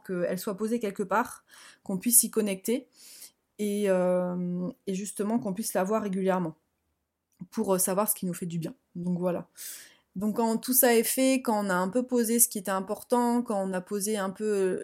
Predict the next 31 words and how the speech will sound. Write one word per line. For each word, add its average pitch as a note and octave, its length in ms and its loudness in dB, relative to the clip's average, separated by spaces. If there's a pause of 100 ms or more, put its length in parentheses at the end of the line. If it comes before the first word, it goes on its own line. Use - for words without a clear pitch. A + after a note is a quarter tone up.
les, E3+ 580 -4
les, F3+ 260 -2
les F#3+ 140 -2
premières, F#3+ 500 -2
euh, F3 420 -2 (180)
graines A3+ 360 2
dans G3 120 2
notre G3 300 -2
esprit, B3+ 480 0 (280)
c'est G#3 220 -2
d'après G3 360 4
justement G#3+ 460 0
le G#3+ 60 -2
mettre G#3 160 -2
dans F#3 100 0
la F3+ 140 0
matière F#3+ 560 -2 (380)
et G3+ 120 0
de, F#3 160 0
euh, F3+ 720 0
justement, G#3 640 -2
euh, F3 420 2 (640)
voir, A#3 320 4
ce, - 100 -2 (300)
comme G3+ 140 -2
je F#3+ 80 -6
le F#3 60 -2
disais F3+ 180 0
juste F3+ 220 -4
avant, A#3 600 2
euh, F3+ 260 -2